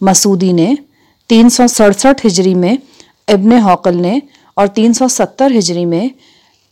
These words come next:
بشاری مقدسی نے سندھ کا سفر کیا اور سب نے یہ شہادت دی کہ سندھ کے مسلمانوں میں دینداری اور دیانت تھی۔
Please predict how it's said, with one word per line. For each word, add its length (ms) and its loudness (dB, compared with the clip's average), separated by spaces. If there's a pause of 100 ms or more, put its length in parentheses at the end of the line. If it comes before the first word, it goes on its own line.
بشاری 480 0
مقدسی 680 -4
نے 140 -4
سندھ 300 -8
کا 100 -4
سفر 320 -6
کیا 320 -6 (480)
اور 140 0
سب 240 -4
نے 120 -4
یہ 160 -2
شہادت 560 -4
دی 120 -4
کہ 120 -8
سندھ 300 -6
کے 80 -4
مسلمانوں 600 -4
میں 140 -4
دینداری 540 -4
اور 180 -2
دیانت 480 -4
تھی۔ 160 -10